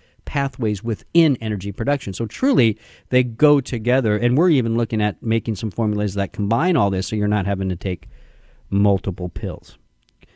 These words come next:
Um, great, great questions, Jose. Um, and, and I thought this was just a great opportunity, uh,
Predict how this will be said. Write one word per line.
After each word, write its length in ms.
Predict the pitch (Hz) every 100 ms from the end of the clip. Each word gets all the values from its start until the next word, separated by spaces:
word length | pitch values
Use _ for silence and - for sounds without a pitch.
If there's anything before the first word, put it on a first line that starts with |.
| _ - _
Um, 380 | - 123 117 135
great, 380 | 127 147 175 -
great 300 | 139 139 -
questions, 500 | 139 135 - 110 95
Jose. 540 | 110 107 107 101 104 -
Um, 520 | 117 110 104 98 95 _ _ _ _ _ _ _ -
and, 360 | 127 120 120
and 180 | 123 120 113
I 100 | 127
thought 200 | 135 127
this 140 | 117
was 160 | 120 -
just 200 | 113 110
a 40 |
great 300 | 104 117 117
opportunity, 880 | 104 - 98 - 113 107 95 90 90 _ _ _
uh, 420 | 87 80 71